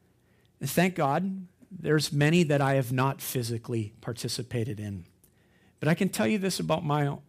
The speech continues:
life, and the reason why I can say this, 'cause I know it's true for your life as well.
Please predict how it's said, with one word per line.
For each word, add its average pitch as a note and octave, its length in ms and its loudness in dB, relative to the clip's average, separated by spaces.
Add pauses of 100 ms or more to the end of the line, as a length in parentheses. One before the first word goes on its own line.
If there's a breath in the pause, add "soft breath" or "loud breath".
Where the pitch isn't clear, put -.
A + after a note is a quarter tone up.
(100)
life, C#3 420 2
and C3+ 120 -4
the C3 60 0
reason D#3 280 -2
why D3+ 140 2
I C#3 60 2
can C#3+ 120 -4
say C3+ 240 -2
this, B2 200 0
'cause B2+ 240 -2
I C3 100 -2
know C3 160 -2
it's - 120 -4
true C3 200 -6
for C3 120 -6
your B2+ 180 0
life G#2+ 280 -4
as A2 160 -6
well. - 340 -12